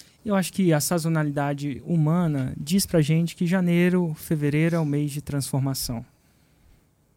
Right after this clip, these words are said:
É o mês on-, eu acho que não é nem um mês onde a gente se transforma, mas sim um mês onde a gente começa a nossa transformação. Começa a jornada. Basicamente é assim. É difícil. Eu, eu, eu, eu tô pra conhecer alguém que faz as metas de emagrecimento em dezembro.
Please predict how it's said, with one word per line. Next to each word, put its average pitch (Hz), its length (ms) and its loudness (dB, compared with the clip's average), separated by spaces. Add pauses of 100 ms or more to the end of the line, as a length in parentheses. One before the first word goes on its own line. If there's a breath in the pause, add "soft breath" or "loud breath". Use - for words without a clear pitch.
(180)
É 151 100 0
o 147 40 4
mês 160 280 4
on-, 190 340 -2
eu 214 220 2
acho 226 160 2
que 240 80 2
não 214 100 2
é 202 60 2
nem 220 160 4
um 349 100 0
mês 190 320 2
onde 170 220 0
a 165 40 4
gente 151 680 -2
se - 180 -6
transforma, 180 640 -2
mas 151 180 0
sim 185 200 -2
um 170 80 -2
mês 165 340 0
onde 160 200 -4
a 151 60 -2
gente 156 260 -6
começa 147 420 -6
a - 20 -6
nossa 135 240 -6
transformação. 135 560 -6
Começa 196 320 2
a 196 40 0
jornada. 156 520 -2
Basicamente 185 580 -4
é 175 40 -6
assim. 151 260 -6
É 170 40 -4
difícil. 185 520 -2 (600 loud breath)
Eu, 202 140 6
eu, 220 180 4
eu, 220 300 2
eu 208 60 0
tô 262 220 6
pra 302 140 6
conhecer 233 380 2
alguém 190 280 0
que 226 240 -2
faz 175 380 -4
as 160 180 -4
metas 160 320 -4
de 170 60 -4
emagrecimento 160 720 -6
em 180 80 -4
dezembro. 160 540 -4